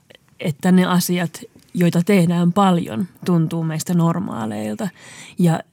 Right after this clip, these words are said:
sitä, mitä me nähdään meidän ympärillä ja mihin meidät on kasvatettu, on tosi vaikea kyseenalaistaa.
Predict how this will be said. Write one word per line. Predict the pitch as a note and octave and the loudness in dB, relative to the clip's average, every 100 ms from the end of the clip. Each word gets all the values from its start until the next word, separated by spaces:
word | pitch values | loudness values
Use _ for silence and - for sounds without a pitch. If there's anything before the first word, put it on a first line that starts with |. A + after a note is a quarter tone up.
| - | -2
sitä, | F#3+ F3+ F3 | 0 2 0
mitä | E3+ E3+ | 0 -2
me | - F3+ | 2 2
nähdään | G3 F3+ E3+ | 4 2 0
meidän | F3 F3+ F3 | 0 -2 2
ympärillä | G3+ F#3 E3 D#3+ E3+ F3 F3+ - | 4 4 2 -8 -8 -8 -8 -4
ja | F3 | 0
mihin | F3 E3+ | 2 2
meidät | E3+ E3 F3+ | 2 0 0
on | |
kasvatettu, | G3 G#3+ - E3+ F3 - - E3+ - - | 0 -2 -4 -8 -10 -14 -10 -10 -10 -8
on | F3 E3 | 0 0
tosi | E3 D3+ E3 | 0 -4 -6
vaikea | C#3 F3 F3+ E3 | -8 -8 -6 -6
kyseenalaistaa. | F3+ D#3+ G2 - - B3 A#3 - B3 A#3+ | -4 -6 -8 -10 -10 -10 -10 -10 -8 -8